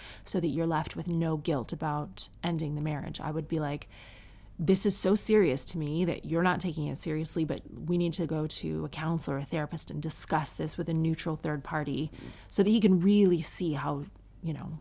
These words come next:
how much it hurts you." And then if he still chooses to carry on, yeah, I think that's as much of a problem as the racism is.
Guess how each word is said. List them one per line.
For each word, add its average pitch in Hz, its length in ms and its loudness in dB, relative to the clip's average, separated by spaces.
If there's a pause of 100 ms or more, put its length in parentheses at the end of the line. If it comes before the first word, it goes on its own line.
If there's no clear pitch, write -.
how - 260 -8
much 147 300 -4
it - 60 -10
hurts 170 320 -4
you." - 280 -2 (560)
And 226 220 8
then 233 400 8
if 214 100 6
he 214 100 2
still 190 240 2
chooses 160 420 0
to - 60 -4
carry 156 280 -6
on, 160 420 0 (1700)
yeah, 196 480 4
I 151 80 2
think 190 180 0
that's 175 260 0
as 175 140 0
much 170 260 0
of 170 100 -2
a 185 40 0
problem 180 500 0
as 175 260 0
the 190 80 2
racism 165 640 0
is. - 240 -8